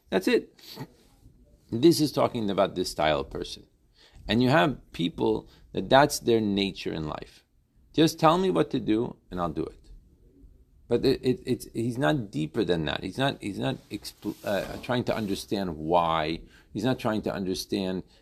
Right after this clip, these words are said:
uh, the feelings behind it, right?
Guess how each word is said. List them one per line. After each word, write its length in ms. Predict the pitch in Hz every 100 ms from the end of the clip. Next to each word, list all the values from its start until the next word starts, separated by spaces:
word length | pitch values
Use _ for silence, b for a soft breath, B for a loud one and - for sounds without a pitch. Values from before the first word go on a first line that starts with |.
| b
uh, 220 | 87 82 67
the 100 | 90
feelings 640 | - - 113 104 101 87
behind 640 | - - - 90 95 85
it, 240 | 85 82 - - _ _ -
right? 260 | 92 117